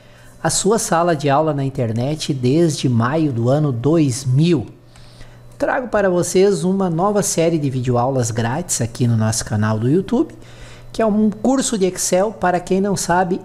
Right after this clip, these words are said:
absolutamente nada do Excel. Esta série vai ter quinhentas ou mais videoaulas bem detalhadas com muitos exemplos práticos. Todas estas aulas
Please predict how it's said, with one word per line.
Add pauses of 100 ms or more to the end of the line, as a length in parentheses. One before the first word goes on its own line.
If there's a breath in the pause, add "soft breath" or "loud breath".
absolutamente
nada
do
Excel. (520 loud breath)
Esta
série
vai
ter
quinhentas (120)
ou
mais
videoaulas
bem
detalhadas
com
muitos
exemplos
práticos. (1000 loud breath)
Todas
estas
aulas